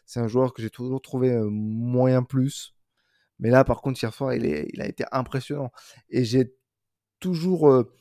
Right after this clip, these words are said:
je suis toujours autant surpris de voir, de par son physique, euh, assez gringalé, euh, comme il se dépense, c'est impressionnant. Par contre, oui, voilà, il lui manque, je pense, encore de, un peu de finition, un peu de, de justesse devant, devant les cages, mais je pense que il paye aussi, euh,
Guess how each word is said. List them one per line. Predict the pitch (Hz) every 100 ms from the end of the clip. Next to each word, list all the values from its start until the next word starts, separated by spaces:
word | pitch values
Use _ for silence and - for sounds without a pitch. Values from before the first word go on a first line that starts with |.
| _
je | -
suis | -
toujours | 175 190
autant | 175 156
surpris | 151 - 170
de | 143
voir, | 139 135 - _ _ -
de | -
par | 127 113
son | 127
physique, | 113 147 135 151 -
euh, | 135 113 110
assez | - - 123
gringalé, | 110 123 123 120 131 170 _ - - _ -
euh, | 139 -
comme | 120 120
il | 117 107
se | 110
dépense, | 147 147 143 170 - -
c'est | 127 -
impressionnant. | 123 123 139 - 127 143 - - - -
Par | 107
contre, | 156 160 -
oui, | 151
voilà, | 143 123 117
il | 120
lui | 117
manque, | 123 135 131
je | 110
pense, | - 120
encore | 120 110 117
de, | 113 107 104 - - - _
un | 113 113
peu | 131
de | 120
finition, | - 131 123 - 139 131
un |
peu | 120 120
de, | 117 110
de | 113
justesse | 113 135 143 - 135
devant, | 123 113 113
devant | 110 107
les | 110
cages, | 107 139 127
mais | 110
je |
pense | - 117
que | - 110 _ _ _
il | 123 107
paye | 131 131
aussi, | 120 - 135
euh, | 123